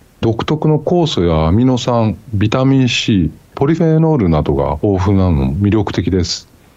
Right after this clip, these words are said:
ジェーエー南西が農家から買い取って、青果市場や直売所で販売するほか、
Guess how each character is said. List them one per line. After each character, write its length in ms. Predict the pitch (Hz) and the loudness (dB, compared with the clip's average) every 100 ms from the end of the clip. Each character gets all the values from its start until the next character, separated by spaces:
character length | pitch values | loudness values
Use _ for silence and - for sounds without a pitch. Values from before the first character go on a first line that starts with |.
| _ _ _ - | _ _ _ -2
ジ 160 | 156 139 | 2 4
ェ 20 | |
ー 220 | 175 160 | 4 4
エ 20 | |
ー 20 | 110 | 2
南 280 | 98 113 | 2 0
西 240 | 110 120 110 | 0 -2 0
が 340 | 123 113 71 - | 0 0 -2 -2
農 200 | 95 123 | 0 0
家 120 | - | -2
か 120 | 95 78 | -2 -2
ら 80 | |
買 220 | 78 110 110 | -2 -2 -2
い 40 | |
取 180 | - - | -2 -6
っ 20 | |
て、 440 | - - 95 78 - - _ _ - | -6 -2 0 0 -6 -18 _ _ -6
青 220 | - 127 | -2 0
果 140 | 131 | 0
市 200 | 123 - | -2 -2
場 140 | 87 82 | 0 0
や 120 | 73 | 0
直 300 | - 95 117 | -2 -4 0
売 200 | 131 127 | 0 0
所 120 | 135 | -2
で 80 | 110 | -2
販 240 | 80 85 | 0 2
売 200 | 82 80 | 2 0
す 100 | - | -2
る 80 | - | -4
ほ 80 | 80 | -2
か、 260 | - 80 | 0 0